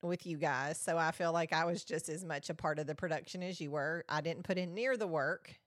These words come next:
however, without my moving of the chairs and the fireplaces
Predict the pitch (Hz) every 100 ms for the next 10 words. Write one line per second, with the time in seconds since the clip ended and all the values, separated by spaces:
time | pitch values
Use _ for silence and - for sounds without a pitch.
0 | - 190 165 135 165 190 240 _ _ _
1 | _ _ - - 160 185 160 - 160 151
2 | 147 147 156 143 151 143 135 156 196 156
3 | 135 170 226 - - _ _ _ _ _
4 | _ _ 175 165 147 139 123 127 139 190
5 | - 180 214 254 -